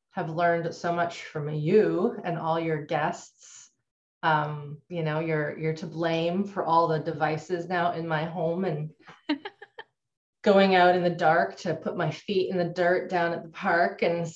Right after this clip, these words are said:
Speaker 1: but it's good. It's all good. It's a good blame. So thank you for all you do. It's been fun to, to learn through your guests and all those people.
Speaker 2: Oh, thank you. That's so,
Speaker 1: Yeah.
Speaker 2: that's so cool.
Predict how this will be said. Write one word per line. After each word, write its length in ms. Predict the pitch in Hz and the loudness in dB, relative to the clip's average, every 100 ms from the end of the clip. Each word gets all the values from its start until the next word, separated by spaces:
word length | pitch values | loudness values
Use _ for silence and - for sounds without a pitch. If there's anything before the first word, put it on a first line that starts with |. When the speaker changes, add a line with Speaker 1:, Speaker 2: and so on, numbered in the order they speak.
| - | -4
Speaker 1:
but 80 | 165 | -2
it's 140 | 165 | 0
good. 340 | - 180 151 - | 4 4 4 -2
It's 120 | 175 | 0
all 340 | 160 170 170 | 2 2 -2
good. 380 | 160 175 175 165 - | 0 0 0 -8 -14
It's 160 | 156 | -10
a 40 | 175 | -8
good 280 | 170 170 160 | -4 -4 -2
blame. 360 | 147 143 147 | -4 -4 -8
So 420 | 131 170 151 143 156 | -6 -2 0 -2 -4
thank 260 | 156 160 165 | -4 -4 -4
you 120 | 151 | -6
for 360 | - 147 120 - | -6 -6 -6 -6
all 160 | 160 | -4
you 240 | 151 147 160 | -4 -6 -8
do. 260 | - - - | -10 -10 -12
It's 140 | - | -16
been 220 | - 143 | -12 -12
fun 320 | 127 156 147 143 | -10 -8 -8 -10
to, 340 | - - 143 - _ _ _ _ | -8 -8 -10 -14 _ _ _ _
to 100 | 156 | -10
learn 500 | 143 143 143 147 139 | -8 -6 -6 -8 -10
through 200 | - 151 | -10 -10
your 180 | 143 143 | -8 -8
guests 500 | - - - _ 151 | -10 -10 -16 _ -12
and 140 | 147 | -10
all 180 | 143 139 | -10 -10
those 240 | 147 139 | -12 -14
people. 540 | - 151 - 135 - _ _ _ _ - | -16 -16 -12 -12 -14 _ _ _ _ -16
Speaker 2:
Oh, 340 | 233 180 - - | -14 -12 -16 -14
thank 260 | 190 247 - | -12 -12 -12
you. 120 | 156 | -8
That's 300 | 220 254 - | -6 -6 -4
so, 120 | 190 | -6
Speaker 1:
Yeah. 80 | - | -2
Speaker 2:
that's 220 | 220 226 - | -2 -2 -2
so 180 | 240 | -4
cool. 500 | 240 277 220 127 202 | -2 0 0 0 -6